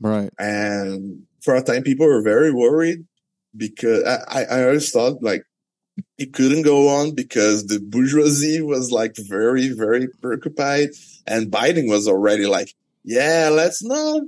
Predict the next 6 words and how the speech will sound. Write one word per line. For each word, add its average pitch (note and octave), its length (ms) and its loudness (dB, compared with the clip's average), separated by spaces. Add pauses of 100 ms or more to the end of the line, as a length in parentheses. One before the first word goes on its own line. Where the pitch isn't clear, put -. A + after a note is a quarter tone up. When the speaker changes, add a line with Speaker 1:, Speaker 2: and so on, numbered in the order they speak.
Speaker 2:
not C4+ 300 -4
have G#3+ 280 -2
another D3+ 640 2
January B2 640 0
sixth C3+ 600 -2
because G#2 480 -4